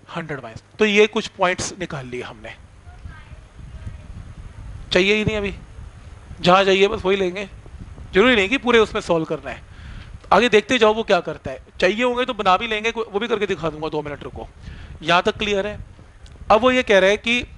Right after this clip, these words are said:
suppose जो equivalent resistance है, total battery की ईएमएफ़ divided by total current I है, Total battery की ईएमएफ़ by total current I है, Total battery की ईएमएफ़ hundred upon I की जगह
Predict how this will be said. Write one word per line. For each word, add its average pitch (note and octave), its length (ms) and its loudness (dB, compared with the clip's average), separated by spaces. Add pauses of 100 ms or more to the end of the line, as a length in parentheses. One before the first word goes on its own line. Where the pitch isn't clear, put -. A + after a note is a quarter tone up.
(220)
suppose G#3+ 640 4 (100)
जो A3+ 220 2 (120)
equivalent C4 540 -2
resistance F#3+ 600 -2
है, D3 120 -4 (1000)
total G#3 520 6
battery F#3 360 0
की A#3+ 240 -4
ईएमएफ़ G3 500 -2
divided F3+ 440 0
by A3 140 2
total G3 320 0
current G#3+ 280 2
I G3 120 4
है, G#3+ 180 2 (720)
Total E3+ 240 0
battery F#3+ 300 2
की G#3 120 -8
ईएमएफ़ G3+ 300 0
by G#3 80 -2
total G3+ 240 -2
current G#3 240 2
I G3+ 100 4
है, G#3+ 160 2 (640)
Total F#3 260 4
battery G3+ 340 0
की G#3+ 100 -8
ईएमएफ़ G#3+ 260 -4
hundred F3+ 280 -2
upon G#3+ 300 0 (240)
I G3+ 180 0
की G#3+ 120 -4
जगह G#3+ 160 4